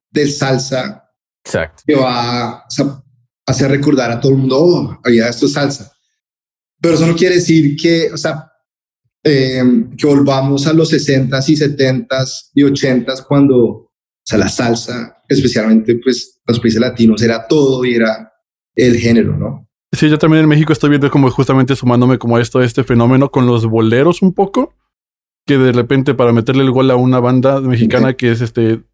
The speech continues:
Speaker 3: Daniel Me Estás Matando, o sea, que retomó todo este sonido que venía de boleros
Speaker 1: Ok.
Speaker 3: súper antiguos y los modernizó, por así decirlo, con letras modernas un poco, pero todavía se siente como vintage.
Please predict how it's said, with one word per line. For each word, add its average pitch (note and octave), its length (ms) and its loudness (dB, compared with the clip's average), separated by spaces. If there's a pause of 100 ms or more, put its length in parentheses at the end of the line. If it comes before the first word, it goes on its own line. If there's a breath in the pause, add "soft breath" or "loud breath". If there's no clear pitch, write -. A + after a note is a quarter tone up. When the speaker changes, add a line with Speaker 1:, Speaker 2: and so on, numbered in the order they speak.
(180)
Speaker 3:
Daniel C3 360 2
Me C3 60 4
Estás B2+ 220 -2
Matando, C3 580 0 (440)
o B2 80 -2
sea, B2 100 0
que D3+ 120 -2
retomó C3+ 500 0
todo D#3+ 240 4
este E3 180 -2
sonido D3+ 520 2
que D3+ 100 0
venía B2+ 200 2
de C#3+ 80 4
boleros B2+ 440 2
Speaker 1:
Ok. F3+ 60 -8
Speaker 3:
súper B2 200 0
antiguos C3 680 -2 (680)
y C#3+ 100 2
los B2+ 200 2
modernizó, A#2+ 680 2
por D3 140 0
así B2+ 160 0
decirlo, C3+ 300 0
con A#2+ 180 2
letras B2 320 0
modernas B2+ 540 0
un B2+ 120 2
poco, C3 500 -2 (200 soft breath)
pero C#3 160 2
todavía D#3 260 2
se D3+ 120 -2
siente D3 240 -4
como C3+ 180 2
vintage. D3 640 0